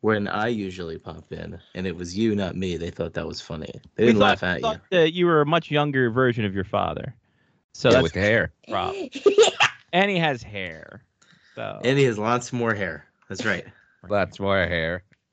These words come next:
Speaker 2: About the same height, though. So.
Speaker 3: Yeah, and the,
Speaker 4: What?
Speaker 3: the ear-, headphones fit well.
Speaker 2: Headphones actually fit very well, yeah.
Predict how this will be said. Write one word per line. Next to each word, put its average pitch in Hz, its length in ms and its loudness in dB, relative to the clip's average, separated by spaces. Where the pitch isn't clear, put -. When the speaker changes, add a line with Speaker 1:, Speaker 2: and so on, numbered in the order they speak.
Speaker 2:
About 208 160 2
the 196 60 -14
same 165 260 -6
height, 127 360 -10
though. - 260 -20
So. - 340 -12
Speaker 3:
Yeah, 101 200 2
and 117 160 -2
the, 107 400 0
Speaker 4:
What? - 120 -12
Speaker 3:
the 98 340 0
ear-, 101 220 -2
headphones 92 520 -4
fit - 220 -10
well. 82 280 -4
Speaker 2:
Headphones 131 440 -6
actually 107 300 -6
fit 90 200 -10
very 85 240 -10
well, - 240 -14
yeah. - 140 -14